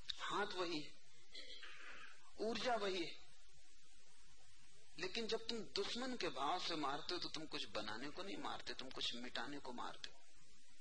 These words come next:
पाप हो गया। कृत्य पाप नहीं होते, तुम्हारे भीतर की दृष्टि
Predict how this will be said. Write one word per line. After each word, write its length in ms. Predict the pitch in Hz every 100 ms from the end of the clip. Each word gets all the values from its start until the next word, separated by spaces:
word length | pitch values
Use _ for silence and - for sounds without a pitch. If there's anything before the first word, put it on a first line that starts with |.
| - - - - - -
पाप 220 | - 113 -
हो 100 | 120
गया। 300 | - - - - - - - - - - - - - -
कृत्य 320 | 196 - 143
पाप 320 | - 113 -
नहीं 140 | 131 151
होते, 380 | 117 - - - - - - - - - -
तुम्हारे 320 | 135 143 135
भीतर 420 | 110 143 - 143
की 140 | 120
दृष्टि 560 | 113 117 - - - -